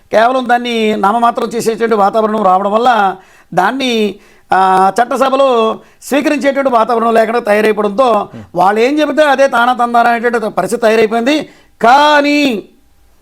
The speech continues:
Speaker 1: రాబోయేటువంటి కాలంలో ఈ వాతావరణం కుదరదు. ఎందుకంటే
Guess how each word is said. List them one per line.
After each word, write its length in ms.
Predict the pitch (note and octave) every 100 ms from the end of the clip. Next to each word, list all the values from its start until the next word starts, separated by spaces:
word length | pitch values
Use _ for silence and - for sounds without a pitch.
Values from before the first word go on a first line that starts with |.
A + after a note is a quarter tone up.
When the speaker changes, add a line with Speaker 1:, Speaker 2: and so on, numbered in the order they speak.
| _ -
Speaker 1:
రాబోయేటువంటి 600 | G3 B3+ C#4 C4+ C4+ C4+
కాలంలో 440 | B3 A#3+ A#3 B3
ఈ 100 | D#4
వాతావరణం 500 | A#3+ G#3+ G#3+ A3 A#3+
కుదరదు. 420 | A3+ G3+ F#3+ F3+ -
ఎందుకంటే 480 | A#3 C4 B3+ D4+